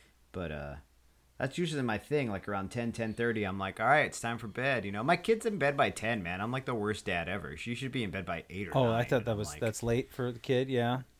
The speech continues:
Speaker 1: That's just normal for the kid to be in bed by ten. That's her bedtime is ten. She wakes up tired as fuck. I'm a, I'm, like, I'm telling you, man, I'm not the greatest dad, but I'm pretty sober, so, you know.
Speaker 2: Well, I'm sure,
Speaker 1: I'm
Speaker 2: I'm
Speaker 1: not
Speaker 2: sure
Speaker 1: like,
Speaker 2: she likes
Speaker 1: "Hey,
Speaker 2: you.
Speaker 1: hey,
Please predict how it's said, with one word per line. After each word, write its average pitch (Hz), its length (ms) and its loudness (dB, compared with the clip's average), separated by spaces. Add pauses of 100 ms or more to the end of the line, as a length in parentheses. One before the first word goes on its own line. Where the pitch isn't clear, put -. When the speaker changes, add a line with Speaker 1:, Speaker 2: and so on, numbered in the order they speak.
(480)
Speaker 1:
That's 135 180 2
just 113 200 0
normal 110 420 0
for - 120 -14
the 80 140 -10
kid 98 220 -2
to 95 40 -4
be 95 140 -4
in 87 100 -6
bed 90 160 -6
by 82 120 -6
ten. 78 400 -8 (260)
That's 113 160 -4
her 135 80 2
bedtime 98 480 -4
is - 100 -12
ten. 87 380 -4
She - 120 -6
wakes 120 200 -2
up 95 100 -8
tired 101 320 0
as - 80 -12
fuck. 101 420 -6
I'm 131 160 -2
a, 143 140 2
I'm, 127 220 4
like, 135 120 4
I'm 120 120 0
telling 151 260 4
you, 101 60 0
man, 98 200 -2
I'm 107 140 -2
not 143 140 0
the 95 80 -6
greatest 87 400 -6
dad, 85 340 -4
but 127 320 0 (480)
I'm 107 100 -8 (140)
pretty 147 180 -6
sober, 123 460 -4
so, 87 320 -14
you 95 120 -12
know. 90 100 -10
Speaker 2:
Well, 156 200 0
I'm 254 200 -2
sure, 208 220 4 (100)
Speaker 1:
I'm 190 100 8
Speaker 2:
I'm - 40 8
Speaker 1:
not 240 120 8
Speaker 2:
sure 185 100 10
Speaker 1:
like, - 100 6
Speaker 2:
she 156 120 6
likes 123 320 10
Speaker 1:
"Hey, 156 80 6
Speaker 2:
you. 170 60 8
Speaker 1:
hey, 123 260 4